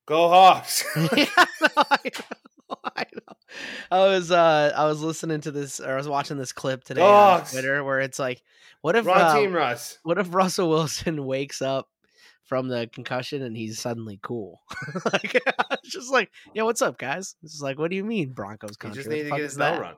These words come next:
Speaker 2: <laughs> Yeah,
Speaker 1: He just
Speaker 2: exactly.
Speaker 1: needed to get his bell rung
Speaker 2: It
Speaker 1: once.
Speaker 2: just sent his brain back into just being
Speaker 1: Comes
Speaker 2: like,
Speaker 1: back
Speaker 2: I'm
Speaker 1: from the coma and he's like, "Man, who was I?"
Speaker 2: "I'm no longer a robot. I am now a human again." <laughs>
Speaker 1: You're like, "Welcome back, Russ. Welcome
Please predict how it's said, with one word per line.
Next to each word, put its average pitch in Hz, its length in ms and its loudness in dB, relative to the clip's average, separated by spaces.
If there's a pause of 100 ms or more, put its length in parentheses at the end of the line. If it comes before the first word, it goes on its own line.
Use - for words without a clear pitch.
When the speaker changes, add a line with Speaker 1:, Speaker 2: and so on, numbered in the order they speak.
Speaker 2:
<laughs> - 100 -20
Yeah, 339 100 -2
Speaker 1:
He - 40 -6
just 147 160 -4
Speaker 2:
exactly. 170 380 -2
Speaker 1:
needed 165 120 -2
to 156 40 -4
get 165 160 -2
his 127 80 -16
bell 135 200 0
rung 107 220 -6
Speaker 2:
It 95 40 -14
Speaker 1:
once. 90 120 -10
Speaker 2:
just 185 240 -2
sent 190 280 -2
his 175 240 -4
brain 147 480 -4
back 135 280 -6
into 135 200 -12
just 127 260 -14
being 135 140 -6
Speaker 1:
Comes 160 160 -4
Speaker 2:
like, 127 100 -8
Speaker 1:
back 143 240 2
Speaker 2:
I'm - 60 -10
Speaker 1:
from 151 200 -8
the 135 80 -6
coma 127 460 -4
and 120 140 -6
he's 117 180 -8
like, 110 240 -6
"Man, 131 380 -4
who 135 100 -8
was 131 380 0
I?" 80 260 -6 (180)
Speaker 2:
"I'm 170 200 -4
no 180 180 2
longer 175 560 2
a 127 60 -4
robot. 143 640 -2
I 127 160 -6
am 113 120 -10
now 131 220 -4
a 127 40 -10
human 113 380 -14
again." 101 200 -20 (160)
<laughs> 143 220 -10
Speaker 1:
You're - 680 -6 (160)
like, 190 200 -8
"Welcome 254 260 -6
back, 285 320 -4
Russ. 170 640 -4 (340)
Welcome 254 380 -18